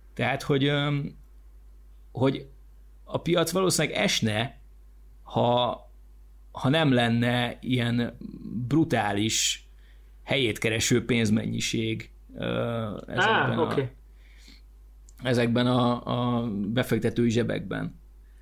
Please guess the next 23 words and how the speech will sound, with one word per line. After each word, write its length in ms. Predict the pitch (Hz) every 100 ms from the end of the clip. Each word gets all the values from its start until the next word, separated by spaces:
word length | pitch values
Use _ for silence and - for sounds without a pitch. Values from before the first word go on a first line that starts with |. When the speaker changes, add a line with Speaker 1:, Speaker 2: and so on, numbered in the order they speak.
| -
Speaker 2:
Tehát, 180 | - 160
hogy 100 | 185
amit, 160 | 185 196
amit 200 | 180 175
a 40 |
jegybankok 520 | 175 190 175 156 151
valahova 380 | 165 170 151 151
kipumpálnak 680 | - - 185 160 160 156 156
és 120 | 147
bankokhoz 560 | 139 156 156 147 151 135
jutnak, 440 | 170 170 165 156
az 280 | 185 147 135
megint 340 | 160 147 151
szépen 400 | 135 151 147 143
lép 220 | 143 143 143
tovább, 420 | 165 160 156 143
és 200 | 143 - - - -
egyszerűen 380 | 151 - 156 143
visszaáramlik 680 | 156 - 151 143 143 139
egy 100 | 143
jelentős 420 | 143 139 127 135 -
része 340 | 135 131 143
a, 380 | 131 131 131